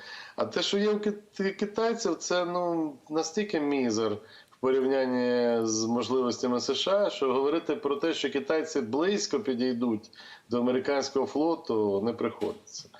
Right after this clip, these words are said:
А те, що вони будуть демонструвати таким чином свою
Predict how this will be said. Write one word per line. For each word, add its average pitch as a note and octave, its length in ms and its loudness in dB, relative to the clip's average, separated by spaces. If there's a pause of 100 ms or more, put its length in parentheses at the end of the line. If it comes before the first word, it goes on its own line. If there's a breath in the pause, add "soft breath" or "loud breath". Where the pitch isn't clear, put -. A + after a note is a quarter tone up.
(460 loud breath)
А D3 80 0
те, G#3+ 180 0
що A3+ 160 2
вони A3+ 160 2
будуть G#3+ 380 -2 (140)
демонструвати G#3 720 2
таким G3 300 -2
чином F#3+ 360 0
свою F3+ 680 0